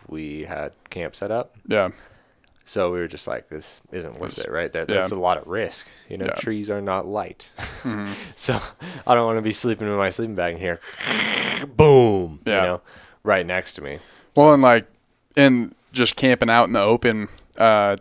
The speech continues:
Speaker 2: in that situation is also risky 'cause, I mean, sixty mile an hour winds.
Speaker 1: Oh, it was
Speaker 2: I mean,
Speaker 1: terrible.
Speaker 2: no matter what tent you have, that, that you have a good chance of something going on. I mean, it's not a
Speaker 1: Mm-hmm.
Speaker 2: camper.
Speaker 1: Yeah.
Speaker 2: It's a tent. So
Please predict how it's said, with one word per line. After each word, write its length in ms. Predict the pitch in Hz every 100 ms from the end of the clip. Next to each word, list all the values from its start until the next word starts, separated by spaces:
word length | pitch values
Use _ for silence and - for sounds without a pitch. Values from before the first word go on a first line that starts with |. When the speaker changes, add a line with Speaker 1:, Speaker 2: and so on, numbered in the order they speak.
| _ 127 120 -
Speaker 2:
in 160 | 131
that 200 | 110 110
situation 560 | - 113 - 110 107 104
is 140 | 98
also 280 | 95 107 -
risky 400 | 98 98 - 107
'cause, 280 | - 104 101
I 40 |
mean, 220 | 123 131 139
sixty 360 | - 262 -
mile 200 | 175 175
an 80 | 143
hour 220 | 131 123
winds. 440 | 110 147 143 123 -
Speaker 1:
Oh, 220 | 101 92
it 40 | 98
was 160 | 104 -
Speaker 2:
I 40 |
mean, 60 | 98 76
Speaker 1:
terrible. 160 | 78 78 - _ -
Speaker 2:
no 60 |
matter 200 | 143 123
what 200 | 113 127
tent 240 | - 131 110
you 60 |
have, 280 | 104 113 101
that, 300 | 104 110 _
that 320 | - 113 104 - _ _ _ _ _ _
you 120 | 123
have 120 | 120
a 160 | 107 98 - - 165
good 140 | 143
chance 280 | - 139 131
of 60 | 110
something 480 | 143 135 107 95 - _ _
going 200 | 117 98
on. 140 | 95 98
I 40 |
mean, 160 | 104 107
it's 140 | 107
not 140 | 117
a 40 | 107
Speaker 1:
Mm-hmm. 160 | -
Speaker 2:
camper. 400 | 131 110 95 92 - - -
Speaker 1:
Yeah. 120 | 95 -
Speaker 2:
It's 100 | 101
a 40 |
tent. 340 | - 131 101 - _
So 460 | - - 120 110